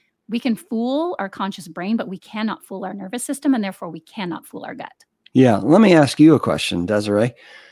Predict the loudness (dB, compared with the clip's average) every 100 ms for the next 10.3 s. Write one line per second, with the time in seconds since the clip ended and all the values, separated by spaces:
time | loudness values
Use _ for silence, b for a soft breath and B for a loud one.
0 | b b b 2 4 6 6 6 4 2
1 | 4 6 4 0 _ -6 4 4 6 4
2 | 4 0 0 4 8 8 6 2 _ _
3 | 0 2 2 0 -6 -10 0 4 6 6
4 | 6 6 6 4 4 2 0 -6 _ _
5 | _ -12 -10 -2 0 0 -2 0 4 6
6 | 4 2 0 -4 -4 0 2 2 0 -4
7 | _ -4 -2 -2 -4 -6 -4 -2 0 0
8 | 0 -2 -6 -4 -6 -8 -10 _ _ _
9 | _ b b b b -4 -2 -2 -4 -6
10 | -4 -2